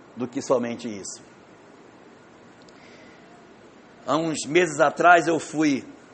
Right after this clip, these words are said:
convidado por um colega de trabalho, Pedro. Ele disse, "Poxa, rapaz, que pena que chegou em casa agora, fevereiro. Queria que tu tivesse aqui em dezembro. Olha, dezembro foi muito legal aqui em casa, olha, foi ótimo.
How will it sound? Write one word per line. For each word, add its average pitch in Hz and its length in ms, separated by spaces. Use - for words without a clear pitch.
convidado 147 440
por 151 140
um 147 80
colega 139 360
de 120 120
trabalho, 123 580
Pedro. 98 340
Ele 214 80
disse, - 260
"Poxa, 208 680
rapaz, 123 400
que 240 140
pena 226 380
que - 120
chegou 185 260
em 180 120
casa 180 460
agora, 156 560
fevereiro. 139 760
Queria 190 220
que - 60
tu 151 80
tivesse 175 320
aqui 170 180
em 180 80
dezembro. 160 520
Olha, - 100
dezembro 160 340
foi 165 140
muito 165 260
legal 156 540
aqui 151 180
em 151 120
casa, 147 420
olha, 143 140
foi 160 260
ótimo. 151 400